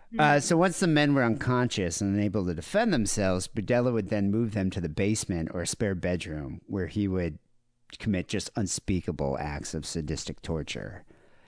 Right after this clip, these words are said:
Speaker 1: And he delighted. Like, he got off in inflicting pain on these victims,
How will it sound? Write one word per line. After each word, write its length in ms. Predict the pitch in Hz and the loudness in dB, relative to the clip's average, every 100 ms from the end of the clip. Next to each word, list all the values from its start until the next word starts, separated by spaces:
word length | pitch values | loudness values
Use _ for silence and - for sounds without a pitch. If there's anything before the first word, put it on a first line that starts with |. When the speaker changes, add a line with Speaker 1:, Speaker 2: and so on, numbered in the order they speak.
| - | -4
Speaker 1:
And 160 | 120 | -2
he 120 | 101 165 | 2 2
delighted. 760 | 175 98 90 95 80 69 - - - | 2 2 2 2 -2 -6 -12 -16 -6
Like, 140 | 104 | -4
he 160 | - 180 | 2 4
got 220 | 175 131 | 6 8
off 420 | 110 101 80 - - | 8 6 4 -4 -2
in 140 | 120 | 2
inflicting 580 | 110 - 123 - 101 90 - | 2 2 -2 -2 -2 -2 -2
pain 380 | - 120 117 101 | 0 4 4 4
on 140 | 85 | 4
these 180 | 85 82 | 0 -2
victims, 540 | 82 73 78 64 - | -6 -6 -6 -8 -8